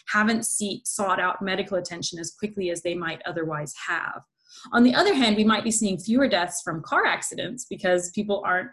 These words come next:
out commuting. But we kind of expect that these are going to be smaller changes in the data. And when we see really big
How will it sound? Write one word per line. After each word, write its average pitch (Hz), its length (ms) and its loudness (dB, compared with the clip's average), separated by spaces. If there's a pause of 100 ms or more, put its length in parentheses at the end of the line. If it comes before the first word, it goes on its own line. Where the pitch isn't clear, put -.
(100)
out - 240 -4
commuting. 240 600 2 (400)
But 240 100 8
we 247 160 8
kind 320 300 4
of 294 80 0
expect 240 480 0
that 196 160 -2
these 240 180 4
are 247 60 4
going 214 160 2
to 180 60 -4
be 180 80 -6
smaller 190 500 0
changes 175 420 -8
in 170 80 -8
the 165 80 -6
data. 175 480 -2 (260)
And 190 120 0
when 214 100 8
we 247 100 10
see 214 280 2
really 226 340 4
big 190 280 0